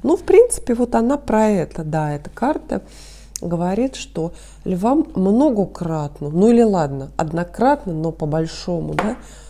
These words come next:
очень в этом октябре повезёт. Так что отпускайте поводья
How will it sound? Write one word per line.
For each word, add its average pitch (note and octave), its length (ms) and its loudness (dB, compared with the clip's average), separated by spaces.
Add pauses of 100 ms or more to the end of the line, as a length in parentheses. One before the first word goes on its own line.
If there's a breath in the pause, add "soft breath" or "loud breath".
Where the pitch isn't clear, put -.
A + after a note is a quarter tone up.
(200 loud breath)
очень B3+ 380 -2
в G#3+ 40 -2
этом D3+ 260 -6
октябре F3+ 440 -6
повезёт. E3+ 1400 4 (1900 loud breath)
Так F3+ 140 -4
что - 160 0
отпускайте F3+ 580 2
поводья A3 840 8